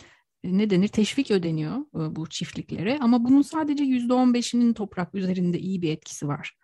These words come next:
Onun dışında hepsi toprağı çoraklaştırıyor. Ki dünyadaki bütün o verimli toprakların da bugün yüzde kırkını kaybetmiş durumdayız diye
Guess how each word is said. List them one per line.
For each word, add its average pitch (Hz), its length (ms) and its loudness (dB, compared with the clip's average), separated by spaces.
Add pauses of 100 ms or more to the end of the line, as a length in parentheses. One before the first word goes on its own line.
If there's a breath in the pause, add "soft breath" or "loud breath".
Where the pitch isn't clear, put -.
(240 soft breath)
Onun 247 220 6
dışında 220 260 0
hepsi 254 340 -4
toprağı 226 500 0
çoraklaştırıyor. 196 1000 -2 (320 soft breath)
Ki 208 280 -6
dünyadaki 214 560 0
bütün 240 220 2
o 180 140 4
verimli 196 300 2
toprakların 196 600 -2
da 185 100 -2
bugün 196 220 -2
yüzde 202 280 -2
kırkını 220 380 -4
kaybetmiş 175 580 -4
durumdayız 156 420 -6
diye 254 240 -6